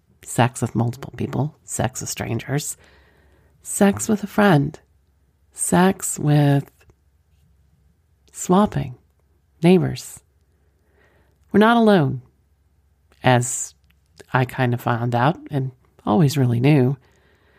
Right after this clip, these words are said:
But it's interesting to say that only,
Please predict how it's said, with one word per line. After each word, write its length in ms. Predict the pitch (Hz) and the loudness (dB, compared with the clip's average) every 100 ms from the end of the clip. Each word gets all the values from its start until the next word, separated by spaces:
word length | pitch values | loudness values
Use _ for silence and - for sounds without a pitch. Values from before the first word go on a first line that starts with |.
| _ _ _ _ - _ - | _ _ _ _ -20 _ -2
But 80 | 233 | 0
it's 160 | 214 | 0
interesting 520 | - 277 294 277 269 202 | 2 2 2 0 2 2
to 80 | 170 | 2
say 380 | - 160 156 160 | 0 0 0 0
that 360 | 151 147 151 _ _ _ _ _ | -2 -2 -4 _ _ _ _ _
only, 580 | 190 196 190 185 180 185 | 0 4 6 6 4 -2